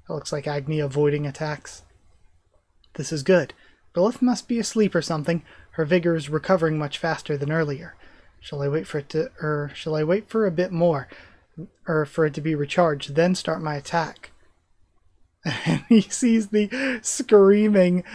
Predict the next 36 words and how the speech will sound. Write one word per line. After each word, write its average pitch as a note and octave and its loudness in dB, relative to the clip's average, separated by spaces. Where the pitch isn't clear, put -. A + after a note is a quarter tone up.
presumably F#3+ 6
Lee's E3+ 0
throne E3 4
with, D3+ 0
um, C#3+ -4
Bhavati D3+ -2
Vayu, D#3 0
I D#3+ 0
think E3 0
is D3+ -4
what E3 4
she - -2
used D#3 -2
back D3+ -2
in E3 0
the D3+ -2
test - -4
to, D3+ -2
uh, C#3 -2
toss - -8
Brilith D#3 0
up D#3+ -2
into D#3+ -4
the D#3+ -2
air. E3+ -2
What G3 0
is F3+ 2
that? - -4
Is - -20
that G3 0
a A3+ 2
magician E3 0
trying F3 0
to D#3+ -4
help D3+ -2
me? A3+ 0